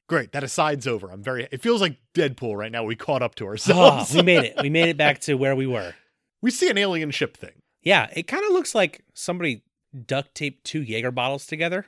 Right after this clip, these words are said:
Speaker 1: Yeah, and then threw some, like, erector pieces
Speaker 2: Yeah, it
Speaker 1: in there
Speaker 2: was,
Speaker 1: as well.
Speaker 2: it's, uh,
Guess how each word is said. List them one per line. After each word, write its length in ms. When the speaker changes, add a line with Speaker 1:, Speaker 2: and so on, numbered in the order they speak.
Speaker 1:
Yeah, 180
and 140
then 140
threw 200
some, 220
like, 160
erector 480
pieces 560
Speaker 2:
Yeah, 220
it 80
Speaker 1:
in 80
there 80
Speaker 2:
was, 80
Speaker 1:
as 100
well. 320
Speaker 2:
it's, 240
uh, 460